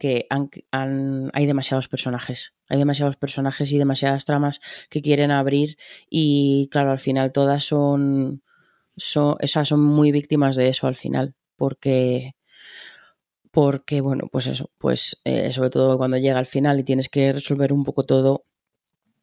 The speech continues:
eh, no has tenido tiempo suficiente para desarrollar bien todos los frentes y no funcionan tan bien las cosas como sobre el papel podrían funcionar, eh, que luego, luego comentamos cuando hablemos del extraño. Pero bueno, no sé si,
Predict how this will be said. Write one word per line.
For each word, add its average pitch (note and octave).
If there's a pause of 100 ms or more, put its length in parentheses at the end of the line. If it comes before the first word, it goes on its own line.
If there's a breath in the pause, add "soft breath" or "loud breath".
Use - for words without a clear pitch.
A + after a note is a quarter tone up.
(120)
eh, C3+
no C3
has C3+
tenido C#3
tiempo C#3
suficiente C3+
para C3
desarrollar C3+
bien C3+ (400)
todos C#3
los C3
frentes C3+ (540 loud breath)
y C#3
no C3+
funcionan C3+
tan C3+
bien C#3
las C3
cosas C#3
como C3+
sobre C3+
el C3+
papel C#3
podrían C3+
funcionar, C3+ (460 loud breath)
eh, C3+
que C3+
luego, C3
luego C#3
comentamos C3
cuando C3+
hablemos C3+
del C3+
extraño. C#3
Pero C#3
bueno, C#3+
no C#3
sé D3+
si, D#3